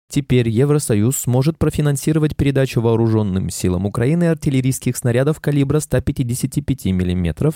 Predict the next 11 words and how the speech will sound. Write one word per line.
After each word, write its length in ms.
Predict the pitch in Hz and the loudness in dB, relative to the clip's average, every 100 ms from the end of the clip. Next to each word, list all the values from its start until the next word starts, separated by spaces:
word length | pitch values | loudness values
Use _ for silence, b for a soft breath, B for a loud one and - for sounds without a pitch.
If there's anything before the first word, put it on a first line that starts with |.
| - | 0
и 140 | 160 190 | 2 2
при 280 | - 170 | 2 2
необходимости 840 | 175 156 131 123 113 151 165 - 127 | 2 2 0 0 0 0 0 0 0
ракет, 420 | 113 - 147 - | 0 0 -2 0
которые 380 | 147 165 175 156 | -2 0 2 2
будут 280 | 147 151 | 2 0
совместно 680 | - 143 139 120 117 - 107 | 0 -2 0 0 0 0 0
закуплены 600 | 95 95 - 95 92 87 | 0 0 -2 -2 -2 -2
государствами-членами 1200 | 87 92 107 98 85 - 85 87 - 98 98 87 87 | -2 -2 0 -2 -2 -4 -4 -4 -2 -2 0 -2 -2
Е 340 | 85 92 | 0 0
С 100 | 147 | 0